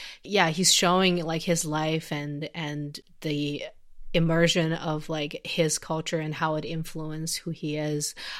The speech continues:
um, in, like, a multiplicity of ways, in, like, not just a literal way, it's like he is, uh, it, it, like, combining these aspects of him and his mind and things that,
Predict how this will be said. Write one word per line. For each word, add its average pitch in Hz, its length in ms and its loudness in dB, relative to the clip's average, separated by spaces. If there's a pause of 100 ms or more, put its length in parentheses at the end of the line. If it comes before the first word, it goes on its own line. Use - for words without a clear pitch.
(100)
um, 151 360 -2 (120)
in, 165 200 6
like, 151 240 2
a 147 80 2
multiplicity 156 840 2
of 143 160 -4
ways, 147 400 0
in, 156 200 -2
like, 151 220 -2
not 156 200 0
just - 260 -2
a 143 60 2
literal 156 480 4
way, 147 380 -2
it's - 220 -8
like 147 200 -6
he 151 260 -4
is, 147 320 -2 (400)
uh, - 180 -10
it, 170 140 2
it, 143 200 -4 (120)
like, - 220 -10
combining 156 800 4
these 147 220 0
aspects 151 640 -2
of 143 160 -4
him 151 420 -2
and 143 140 -6
his 151 220 -6
mind 147 420 -4
and 147 180 -8
things 147 440 -4 (300)
that, - 480 -2